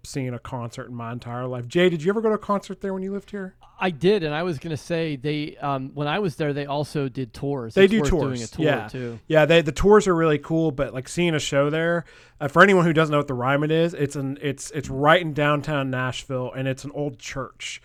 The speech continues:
Speaker 1: And, uh, it's all these church pews are still in there. That's where you sit. And it is, the sound in there is absolutely unbelievable. So, um,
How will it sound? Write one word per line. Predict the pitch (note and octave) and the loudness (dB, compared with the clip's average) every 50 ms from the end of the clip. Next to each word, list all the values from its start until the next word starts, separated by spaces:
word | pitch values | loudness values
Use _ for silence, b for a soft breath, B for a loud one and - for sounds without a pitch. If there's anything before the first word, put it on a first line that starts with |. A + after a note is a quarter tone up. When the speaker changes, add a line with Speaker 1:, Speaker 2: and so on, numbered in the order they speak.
| b b b b b b b | b b b b b b b
Speaker 1:
And, | D3 C#3+ C#3 C3 C3+ C3+ | -2 0 0 0 0 -2
uh, | - - | -4 -4
it's | D#3 D3 D3+ D#3 C3 D3+ D3 D3 | -2 -2 -2 -2 0 -2 -2 0
all | C#3+ D3+ D3+ D#3 D#3+ | 4 6 6 6 6
these | D#3 E3 C#3+ - - | 4 0 -2 -4 -6
church | - - D#3+ D#3+ E3 - - - | -6 -2 -2 -2 -2 -4 -10 -12
pews | - - E3 E3+ E3+ E3+ E3 D3 | -8 -4 -4 -2 -2 -2 -4 -4
are | C#3 | -6
still | B2 - - D#3+ D3+ D3+ | -8 -4 -2 -2 -2 -2
in | D3+ D3 D3 | -2 -2 -2
there. | D3 C#3+ C#3+ C#3+ | -2 -2 -2 0
That's | C#3+ C#3+ C#3 - - | -2 -2 -4 -4 -6
where | D3 C#3+ | -6 -6
you | C#3 C3+ | -6 -6
sit. | B2+ - - - D3 C#3 C#3 C#3 C#3 - - b b b b b b b b | -8 -8 -6 -4 -2 0 2 0 0 -2 -6 b b b b b b b b
And | - D3 D3 C#3+ C#3+ C3 | -2 0 0 0 0 0
it | D3+ D3+ D3 | 0 2 4
is, | D3+ D3 C#3+ C#3 C#3 C3 B2 - | 4 4 4 4 2 -2 -4 -8
the | - C#3+ C3 | -8 -8 -8
sound | - - - D3 C#3+ C#3+ D3+ D#3 | -6 -4 -2 0 0 2 0 0
in | D#3+ D#3+ D#3+ | -2 -4 -4
there | E3 E3 E3+ F3 F3 F3 B2+ | -4 -2 -2 -2 -2 -2 -4
is | G#2+ C3+ C3 - - | -6 -10 -10 -8 -4
absolutely | C3+ C3+ C#3 C3+ - - D3 C3+ C3+ C3 C3 C3 C3 | -2 -2 -2 -2 -2 -4 -6 -6 -6 -6 -8 -8 -8
unbelievable. | B2 C3 C3 B2+ A#2+ B2 A#2+ A#2+ A#2+ A2+ A2 G#2 G2+ F2 F2 E2 F#2+ D3 _ _ | -6 -6 -6 -6 -6 -8 -8 -8 -10 -10 -12 -16 -20 -20 -20 -20 -20 -20 _ _
So, | - - - D3 C3+ C3+ C3 C3 B2+ B2+ A#2+ B B B B B B B - | -16 -8 -4 0 0 2 2 2 0 -2 -4 B B B B B B B -4
um, | C#3+ C#3+ C#3 C#3 C3+ C3 C3 C3 C3 - | -2 0 0 0 0 -2 -4 -6 -8 -10